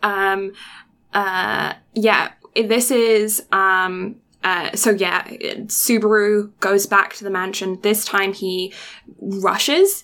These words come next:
to get there. He wants to get there really, really fast because he wants to be there before whatever happens, happens. So he rushes, um, to get there, and you get there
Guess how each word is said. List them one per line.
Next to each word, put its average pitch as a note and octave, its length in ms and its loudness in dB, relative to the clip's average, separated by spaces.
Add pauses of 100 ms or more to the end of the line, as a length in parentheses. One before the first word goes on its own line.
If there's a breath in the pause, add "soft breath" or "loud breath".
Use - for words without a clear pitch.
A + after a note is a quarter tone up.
(120)
to A3 100 -2
get G#3+ 200 -4
there. A3+ 160 0
He B3 140 2
wants G3+ 200 -2
to - 60 -4
get F3+ 100 -2
there F#3+ 100 -2
really, F#3 180 -2
really F#3 180 -4
fast F#3 540 0
because G3+ 240 -4
he F#3 80 -2
wants F3+ 240 -4
to - 60 -8
be F3 120 0
there E3+ 260 -2 (320 loud breath)
before F#3 680 0
whatever F3+ 260 -2
happens, F3 460 -6
happens. A3 440 -4 (560 loud breath)
So G3+ 220 2
he F#3+ 420 0
rushes, G#3+ 680 -2 (340 loud breath)
um, F#3+ 540 0 (160)
to G#3 120 -2
get F#3+ 220 -4
there, F3+ 300 -2
and F#3 400 -6
you F#3+ 260 -10
get - 280 -2
there F#3+ 320 -2